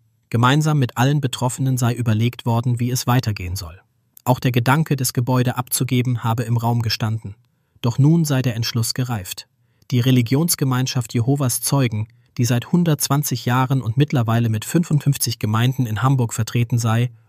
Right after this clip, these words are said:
wolle ein Zeichen setzen. Wir bringen die christliche Liebe und die Wärme,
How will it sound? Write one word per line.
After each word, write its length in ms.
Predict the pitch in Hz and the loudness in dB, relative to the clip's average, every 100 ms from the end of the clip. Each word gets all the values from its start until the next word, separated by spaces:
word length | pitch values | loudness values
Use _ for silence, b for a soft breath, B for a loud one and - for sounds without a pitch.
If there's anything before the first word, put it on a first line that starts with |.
| b | b
wolle 260 | 117 123 120 | 0 2 2
ein 120 | 143 | -2
Zeichen 400 | - 143 - 101 | 0 -2 -2 -6
setzen. 340 | 95 - - - _ _ _ _ _ _ _ _ | -6 -10 -10 -12 _ _ _ _ _ _ _ _
Wir 140 | 131 127 | 2 4
bringen 320 | 143 202 180 | 4 4 2
die 140 | 127 | 0
christliche 500 | - - - 160 - | -2 -2 -2 -4 -2
Liebe 380 | 123 151 165 160 | 0 2 2 0
und 160 | 123 117 | 0 -2
die 120 | 107 | 2
Wärme, 440 | 120 147 170 170 | 2 4 2 0